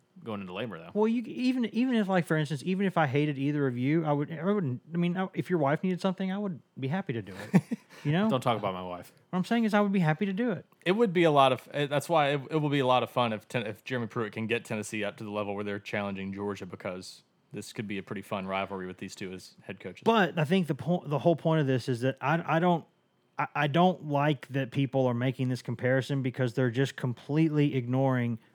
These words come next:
Speaker 2: a whole slate of numbers that are very important and tell a very crystal clear story that, uh, not, the Georgia State loss, not cool. Um, but everything other than that kinda adds up.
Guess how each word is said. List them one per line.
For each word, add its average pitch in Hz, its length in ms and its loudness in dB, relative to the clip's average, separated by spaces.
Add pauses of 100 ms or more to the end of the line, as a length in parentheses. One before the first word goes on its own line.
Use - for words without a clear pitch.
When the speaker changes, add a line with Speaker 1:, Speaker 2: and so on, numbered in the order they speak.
(160)
Speaker 2:
a 120 80 -4
whole 160 640 2 (520)
slate 151 500 2
of 120 160 -2
numbers 127 560 4 (240)
that 131 240 4
are 127 180 6
very 220 420 6
important 185 600 4
and 151 220 0
tell 190 420 6
a 160 140 4
very 190 500 2
crystal 196 460 0
clear 185 340 4
story 151 640 4 (380)
that, 139 360 2
uh, 139 280 6
not, 170 200 0
the 147 80 2
Georgia 190 260 8
State 196 200 0
loss, 190 320 0
not 151 240 2
cool. 110 260 -4 (360)
Um, 135 220 -4
but 156 140 0
everything 208 460 2
other 180 180 6
than 196 200 0
that 185 320 -2 (1200)
kinda 254 440 4
adds 220 340 2
up. 247 360 4